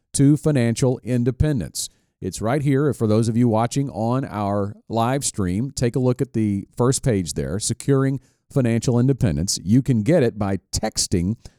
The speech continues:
the word steps to that number that you also text the questions in on, five oh one, three eight one,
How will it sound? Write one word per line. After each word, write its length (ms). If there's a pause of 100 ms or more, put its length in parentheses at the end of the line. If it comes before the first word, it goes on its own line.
(120)
the 100
word 400
steps 600 (400)
to 160
that 180
number 420
that 120
you 180
also 260
text 340
the 80
questions 500
in 160
on, 220
five 340
oh 80
one, 380
three 280
eight 180
one, 400